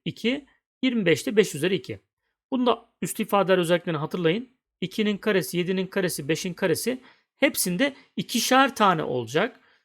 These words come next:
Şimdi burada doğru ama burada üç var. İptal. Burada birer tane olduğundan dolayı iptal. Ki beş,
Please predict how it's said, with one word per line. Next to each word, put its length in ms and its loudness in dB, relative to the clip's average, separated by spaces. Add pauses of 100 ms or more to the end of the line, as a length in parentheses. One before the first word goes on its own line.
Şimdi 260 -4
burada 280 2
doğru 440 10
ama 280 2
burada 380 4 (300)
üç 260 -2
var. 240 -4 (280)
İptal. 460 -4 (480)
Burada 300 6
birer 260 6
tane 220 6
olduğundan 540 2
dolayı 240 2
iptal. 500 -2 (300)
Ki 180 -4
beş, 340 4